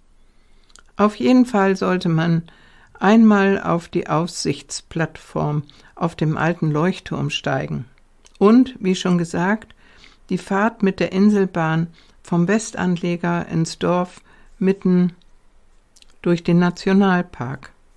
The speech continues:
Einen Sonnenuntergang von der oberen Strandpromenade aus mitzuerleben,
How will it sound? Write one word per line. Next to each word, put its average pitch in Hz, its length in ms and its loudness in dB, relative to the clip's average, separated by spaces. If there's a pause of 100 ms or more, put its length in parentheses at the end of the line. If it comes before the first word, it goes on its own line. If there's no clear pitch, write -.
(280)
Einen 160 340 2
Sonnenuntergang 190 1200 2 (500)
von 175 240 2
der 165 340 0 (420)
oberen 180 580 2 (340)
Strandpromenade 185 1300 0
aus 156 280 -4
mitzuerleben, 165 1400 -4